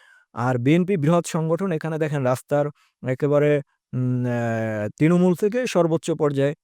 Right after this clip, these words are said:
মানে সর্ব শ্রেণী পেশার মানুষ, আহ, বিএনপি রাজনীতির সাথে সম্পৃক্ত।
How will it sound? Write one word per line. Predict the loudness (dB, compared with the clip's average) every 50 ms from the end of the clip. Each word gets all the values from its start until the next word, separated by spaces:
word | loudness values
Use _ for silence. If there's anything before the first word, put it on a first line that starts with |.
| _ -6
মানে | -4 -2 -2 -2 -4 -4
সর্ব | -2 0 0 2 2 2 2 2 2 0 -2
শ্রেণী | -2 -2 0 0 0
পেশার | -2 -2 -2 -2 -2 -2
মানুষ, | -2 -2 -2 -2 -4 -6 -8 -8
আহ, | -6 -4 -4 -4 -4 -6 -10 _ -8 -4
বিএনপি | -2 0 0 0 -2 0
রাজনীতির | 0 0 -2 -2 -4 -6 -6
সাথে | -8 -6 -6 -6
সম্পৃক্ত। | -6 -6 -6 -8 -6 -4 -6 -6 -6 _ -8 -8